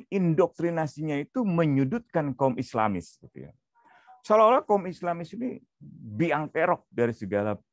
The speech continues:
peledakan bom di Indonesia. Padahal sama sekali tidak. Dan apa yang disebut sebagai Islamisme politik, Islam atau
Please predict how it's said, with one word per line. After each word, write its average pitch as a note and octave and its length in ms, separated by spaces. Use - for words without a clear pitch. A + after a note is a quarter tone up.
peledakan G2+ 560
bom G#2 240
di F2 160
Indonesia. G#2+ 400
Padahal G#4 400
sama A#3+ 160
sekali G#3+ 240
tidak. G#3+ 400
Dan F3 160
apa F3 240
yang F#3 80
disebut D#3+ 240
sebagai D3+ 320
Islamisme C#3+ 640
politik, B2 540
Islam C3+ 720
atau - 180